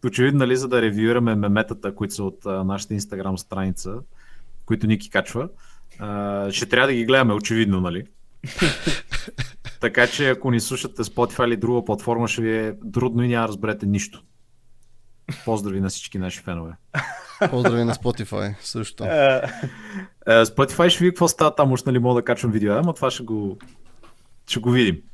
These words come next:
Speaker 1: дали е истина или не е.
Speaker 2: Само ние и Джо Роган може да качваме видео.
Speaker 3: Абе,
Speaker 1: Да.
Speaker 3: дефинитивната
Speaker 1: Аз писах.
Speaker 3: версия е в YouTube.
Speaker 1: Да, така че да, най-добре гледайте просто в YouTube <laughs> какво се случва. Е,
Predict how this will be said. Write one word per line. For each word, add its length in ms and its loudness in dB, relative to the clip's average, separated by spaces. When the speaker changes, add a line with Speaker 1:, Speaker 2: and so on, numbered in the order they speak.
Speaker 1:
дали 340 -2
е 200 0
истина 320 -2
или 160 0
не 160 -2
е. 100 -10
Speaker 2:
Само 360 2
ние 180 6
и 80 8
Джо 200 6
Роган 260 4
може 320 -4
да 100 -6
качваме 420 -8
видео. 220 -8
Speaker 3:
Абе, 180 2
Speaker 1:
Да. 80 0
Speaker 3:
дефинитивната 440 0
Speaker 1:
Аз 180 4
писах. 240 2
Speaker 3:
версия 380 -4
е 160 0
в 380 -2
YouTube. 460 -8
Speaker 1:
Да, 360 0
така 240 0
че 100 -8
да, 120 4
най-добре 320 4
гледайте 260 0
просто 280 -6
в 40 -18
YouTube 260 -8
<laughs> 200 -14
какво 240 -8
се 100 -6
случва. 300 -12
Е, 440 10